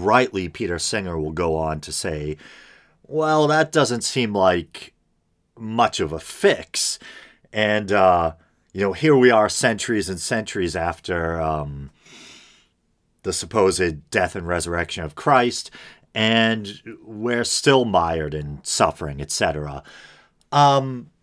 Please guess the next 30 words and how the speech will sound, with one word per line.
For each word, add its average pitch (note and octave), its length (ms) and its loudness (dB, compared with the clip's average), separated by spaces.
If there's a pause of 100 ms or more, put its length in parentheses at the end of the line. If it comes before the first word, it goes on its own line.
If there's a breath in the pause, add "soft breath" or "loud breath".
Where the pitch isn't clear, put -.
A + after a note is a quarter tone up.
(160)
but F3+ 160 2
yeah, F3 360 6
I C3+ 160 6
found E3 440 2
something B2 260 -4
kind B2 180 4
of G#2+ 160 0
off-putting F2+ 960 2 (100)
about F2+ 360 0
the G2 60 0
way, F2 480 2
uh, F2 260 -6
is D#2 120 -10
it - 100 -14 (160)
A-, - 40 -12
Andy A2+ 300 -6
Bannister, G2+ 580 -4
yeah? F#2+ 300 -2 (580 soft breath)
Um, G2+ 540 2 (520)
he - 160 6
almost F#3+ 340 4
seemed D3 300 -2
to A2+ 100 -6
take A#2 320 -2
this F#2+ 180 -2
kind G#2+ 220 0
of D#2+ 140 -6
dismissive G2+ 840 0
or D#2+ 140 0
condescending E2 1080 -2